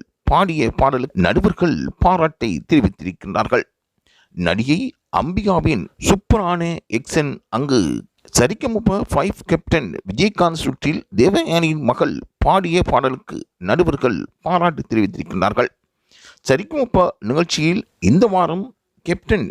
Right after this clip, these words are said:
விஜயகாந்த் சுற்று நடைபெற்றிருக்கின்றது. இதில் பல போட்டியாளர்கள் நடிகர் விஜயகாந்தின் பாடலை பாடி சிறப்பாக கோல்டன் பெர்ஃபார்மன்ஸ் பெற்றிருக்கின்றார்கள். இதில் சிறப்பாக பாடுபவர்களுக்கு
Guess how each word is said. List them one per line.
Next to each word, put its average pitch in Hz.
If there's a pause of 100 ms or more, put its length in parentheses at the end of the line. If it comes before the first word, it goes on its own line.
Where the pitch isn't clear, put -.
விஜயகாந்த் 190
சுற்று 139 (200)
நடைபெற்றிருக்கின்றது. 120 (120)
இதில் 143 (120)
பல 113 (100)
போட்டியாளர்கள் 175 (120)
நடிகர் 180
விஜயகாந்தின் 143 (120)
பாடலை 147 (100)
பாடி 156 (600)
சிறப்பாக 170 (100)
கோல்டன் 185
பெர்ஃபார்மன்ஸ் 131 (120)
பெற்றிருக்கின்றார்கள். 120 (140)
இதில் 247
சிறப்பாக 214 (160)
பாடுபவர்களுக்கு 180